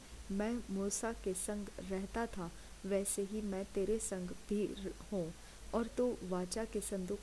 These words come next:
के उठाने वाले याजकों को यह आज्ञा दे कि जब तुम यरदन के जल के किनारे पहुँचो, तब यरदन में खड़े रहना।" तब यहोशू ने इसराइलियों से कहा कि पास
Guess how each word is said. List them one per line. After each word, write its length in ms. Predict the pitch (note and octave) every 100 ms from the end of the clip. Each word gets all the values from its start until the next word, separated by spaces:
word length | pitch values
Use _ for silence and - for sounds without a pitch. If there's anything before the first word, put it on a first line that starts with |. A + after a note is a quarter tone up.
| -
के 100 | F#3+ -
उठाने 420 | - F#3+ F3+ G3+
वाले 260 | F#3+ F3+ F3+
याजकों 640 | F3+ F3+ F#3+ - A3+ A3+
को 220 | - F3+ F3 - - -
यह 180 | G#3
आज्ञा 480 | A3 - G3 F3+ G3+
दे 180 | G3+ F#3
कि 320 | F#3 - A3 - - -
जब 220 | F#3+ A#3 A#3 -
तुम 180 | A3+ A3
यरदन 480 | F#3+ F3+ F#3+ G#3+ A3
के 140 | F#3+ F3 F#3+
जल 260 | F3+ G#3 G#3+ -
के 100 | F#3
किनारे 440 | F#3+ F3+ F#3 G3+ -
पहुँचो, 480 | F#3+ G#3+ G3+ F3+ - - - - -
तब 180 | A#3+ A#3
यरदन 440 | G3+ F#3+ F#3 F#3 G#3+
में 200 | G#3 F3
खड़े 260 | - G#3 F#3+
रहना।" 380 | F#3 F#3 E3 D#3+ - - -
तब 180 | A#3+ A#3 G#3 -
यहोशू 720 | G3 G3+ A#3+ A3+ - F#3+ F3+ - - -
ने 180 | G3 G3 -
इसराइलियों 680 | A3 - G3 F#3 F#3 G#3 A#3
से 180 | A3+ F#3+
कहा 340 | - F#3+ F#3+ F3+ -
कि 80 | G#3+
पास 460 | - G#3+ A3 -